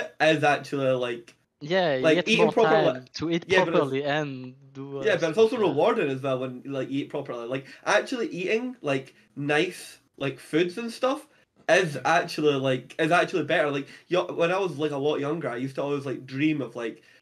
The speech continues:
Speaker 1: stuff. Like, you'd be, like, th-, sit there thinking, like, "Oh, a doner meat pizza and that," right? But when you actually eat it,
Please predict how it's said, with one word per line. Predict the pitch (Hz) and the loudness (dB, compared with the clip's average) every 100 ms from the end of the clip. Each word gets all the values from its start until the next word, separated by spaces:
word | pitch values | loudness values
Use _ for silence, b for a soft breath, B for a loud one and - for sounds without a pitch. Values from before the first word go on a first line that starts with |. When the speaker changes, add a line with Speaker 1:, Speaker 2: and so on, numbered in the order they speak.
| - | -20
Speaker 1:
stuff. | - 165 131 131 - _ _ _ _ | -6 0 0 -2 -14 _ _ _ _
Like, | 135 127 | -6 -6
you'd | 120 | -4
be, | |
like, | 131 | -6
th-, | 135 131 143 127 | -6 -6 -4 -4
sit | |
there | 160 147 | -2 -2
thinking, | 135 151 135 | -2 -4 -4
like, | 117 | -8
"Oh, | 113 117 107 | -8 -8 -8
a | 113 113 | -10 -4
doner | 151 147 151 | 2 4 4
meat | 143 139 - | 2 -2 -4
pizza | 160 151 - 123 | -8 -8 -2 -2
and | 107 | -4
that," | 101 95 | -10 -6
right? | 120 151 | 0 2
But | 151 | 2
when | 160 | 2
you | 165 | 4
actually | 196 - 214 - | 2 2 0 -2
eat | 151 180 | -2 -2
it, | 247 247 | -2 -2